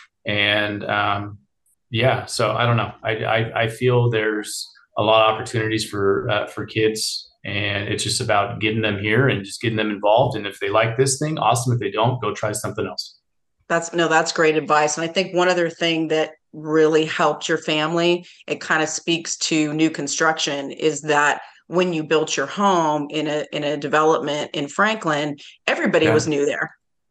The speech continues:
Speaker 2: And how
Speaker 1: Yes.
Speaker 2: many were from California?
Speaker 1: Yeah, so our street,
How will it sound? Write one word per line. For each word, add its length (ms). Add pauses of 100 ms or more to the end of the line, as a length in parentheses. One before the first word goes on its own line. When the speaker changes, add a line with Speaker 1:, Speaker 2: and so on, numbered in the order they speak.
(140)
Speaker 2:
And 140
how 240
Speaker 1:
Yes. 140
Speaker 2:
many 140
were 200
from 220
California? 760 (800)
Speaker 1:
Yeah, 160
so 240
our 140
street, 640